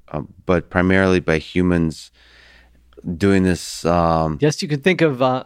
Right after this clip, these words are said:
Speaker 2: monks in their cells in, uh, medieval Europe, um, you know, carefully illuminating manuscripts and
Speaker 1: Yes.
Speaker 2: so on.
Speaker 1: But it's a
Speaker 2: And
Speaker 1: very difficult and amazing process, actually, because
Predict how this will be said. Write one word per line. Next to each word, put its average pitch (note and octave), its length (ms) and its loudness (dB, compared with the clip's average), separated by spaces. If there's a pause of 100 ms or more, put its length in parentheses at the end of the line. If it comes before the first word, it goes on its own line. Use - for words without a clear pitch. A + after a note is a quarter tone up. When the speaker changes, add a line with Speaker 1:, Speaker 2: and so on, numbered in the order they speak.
Speaker 2:
monks C#3 480 0
in C#3 220 -2
their C3 160 2
cells B2+ 640 0
in, A#2+ 440 -6
uh, A2+ 180 -4
medieval C3 520 -2
Europe, A#2+ 460 0 (540)
um, A2 300 -6
you A#2+ 100 -8
know, G#2+ 300 -6 (240)
carefully C#3 720 0
illuminating C#3 720 2
manuscripts B2 800 -2
and - 100 -6
Speaker 1:
Yes. D#2 120 -8
Speaker 2:
so A#2 180 -2
on. G#2+ 240 -4
Speaker 1:
But - 100 0
it's B2 120 -2
a A2+ 40 4
Speaker 2:
And F#2+ 80 -6
Speaker 1:
very B2 240 4
difficult G#2+ 680 0
and F2+ 360 0
amazing F#2+ 480 0
process, G2 500 -2
actually, D2 380 -4
because E2 520 -2